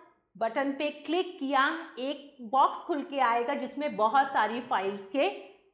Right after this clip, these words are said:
नाम लिखे होंगे। आप अपनी फाइल को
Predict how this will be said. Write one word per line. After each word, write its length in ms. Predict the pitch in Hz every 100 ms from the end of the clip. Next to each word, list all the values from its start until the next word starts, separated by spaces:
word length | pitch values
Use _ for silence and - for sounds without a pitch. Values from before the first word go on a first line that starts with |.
| 202
नाम 300 | 196 214 185
लिखे 320 | 180 170 175 170
होंगे। 400 | 175 156 165 165 - _ _
आप 420 | 156 175 - - -
अपनी 720 | 294 - 277 294 311 311 -
फाइल 280 | 196 190 214 202
को 140 | 233